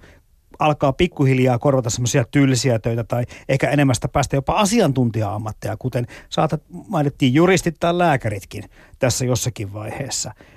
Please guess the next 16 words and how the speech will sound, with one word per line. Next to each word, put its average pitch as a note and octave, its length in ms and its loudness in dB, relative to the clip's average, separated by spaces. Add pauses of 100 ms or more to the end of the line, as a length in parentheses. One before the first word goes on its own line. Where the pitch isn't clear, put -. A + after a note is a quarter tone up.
(140)
niin, C#3+ 220 0
niin D3 220 0 (680)
tietenkin F3 380 0
tämmöistä E3+ 300 0
Amazonin G3 420 2
ruokakauppa D3 880 0
ilman D3+ 280 2
henkilökuntaa C3+ 920 2
esimerkit C3 520 0
kyllä C#3 240 0
antaa C#3+ 320 2
kuitenkin C#3 320 0
sit C#3 160 -6
sen C#3+ 300 -2
esimerkin, C#3+ 520 2
että, B2+ 240 -2